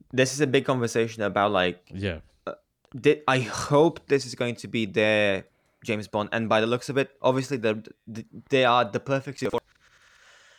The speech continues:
Speaker 1: I'm, I'm interested.
Speaker 2: He, what if he's
Speaker 1: <laughs>
Speaker 2: bald?
Speaker 1: No, <laughs> no, no, no, no, no, no. He, no, they have to have hair. Also, I think
Speaker 2: <laughs>
Speaker 1: it's a good chance to have James Bond be a woman. I actually think that that can be, that can be really, really good in terms of, like, hey, like,
Speaker 2: Yeah.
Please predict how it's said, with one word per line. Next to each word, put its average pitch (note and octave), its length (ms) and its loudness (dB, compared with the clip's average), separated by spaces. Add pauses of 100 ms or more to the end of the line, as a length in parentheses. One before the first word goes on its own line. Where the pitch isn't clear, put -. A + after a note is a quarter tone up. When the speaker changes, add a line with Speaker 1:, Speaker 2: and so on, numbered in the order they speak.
(800)
Speaker 1:
I'm, C3+ 540 0 (140)
I'm C#3 180 0
interested. D#3+ 600 -4 (800)
Speaker 2:
He, A#2+ 160 0
what B2+ 220 6
if C3 80 4
he's - 140 6
Speaker 1:
<laughs> C#3 60 0
Speaker 2:
bald? A2+ 360 2
Speaker 1:
No, A#2+ 460 4
<laughs> - 60 0
no, D#3+ 340 6
no, F3+ 200 8
no, D3 180 4
no, A2+ 200 2
no, A2 240 2
no. G#2 180 0
He, G#2+ 260 -4
no, A2 240 0
they G#2+ 140 2
have B2+ 280 -2
to B2 80 -12
have A2+ 200 -2
hair. A#2 200 0 (260)
Also, D3 280 -2
I C#3 120 6
think F3 440 -2
Speaker 2:
<laughs> - 60 -2
Speaker 1:
it's C#3 180 0
a C3+ 120 2
good C3 220 -2
chance C3+ 280 -4
to B2+ 60 -10
have A#2+ 240 -2
James B2 240 -4
Bond A#2+ 200 -4
be A#2 100 0
a G#2 80 2
woman. A2+ 420 0 (100)
I A2 100 0
actually C3+ 420 -2
think C3 200 -4
that A2+ 140 2
that A#2+ 160 2
can B2 140 -6
be, A#2+ 180 -2
that A#2 140 0
can A#2 120 -10
be A#2 120 0
really, A2+ 280 2
really A2 220 0
good A#2 200 2
in A2 60 -4
terms A#2 280 -2
of, A2+ 140 -8
like, G2+ 140 2
hey, D3 200 4
like, G#2 240 2
Speaker 2:
Yeah. F#2+ 180 -4